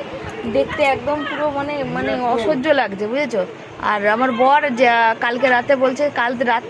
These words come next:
যখন থেকে দেখেছে তখন থেকে ওর শরীরটা খারাপ করতে লেগেছে। ওই জন্য আর যেহেতু শরীরটা খারাপ করতে লেগেছে, সেই জন্য আর গেল না।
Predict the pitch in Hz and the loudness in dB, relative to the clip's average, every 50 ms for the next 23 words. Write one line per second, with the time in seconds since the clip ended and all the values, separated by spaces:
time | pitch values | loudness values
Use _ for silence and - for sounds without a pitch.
0 | - - 247 233 254 262 269 262 294 285 285 240 262 254 - 294 285 320 254 262 | -2 0 0 0 0 0 0 2 2 2 2 2 2 4 4 4 4 4 2 2
1 | 247 247 269 277 269 294 277 285 277 285 - 262 262 269 247 277 277 - - - | 0 2 0 0 0 0 2 2 2 2 2 2 2 2 2 0 0 0 -2 -8
2 | - - - - - - - 277 262 277 262 - 294 277 - 285 262 254 240 247 | -12 -12 -12 -12 -10 -4 -2 0 0 0 2 2 0 2 4 4 4 4 4 4
3 | 233 247 247 254 247 277 269 285 277 262 233 254 262 269 294 320 294 269 - 262 | 4 4 4 4 4 4 4 4 4 4 4 4 4 4 4 2 0 2 2 2
4 | 269 269 254 285 269 247 247 254 269 262 - 320 311 - 302 311 320 311 320 - | 2 2 0 -2 0 0 0 0 0 0 -2 -2 -2 0 0 0 0 0 0 2
5 | 294 262 247 277 262 262 262 269 254 226 226 226 214 202 202 196 190 | 2 4 4 4 2 4 4 2 2 4 4 4 4 4 2 0 -2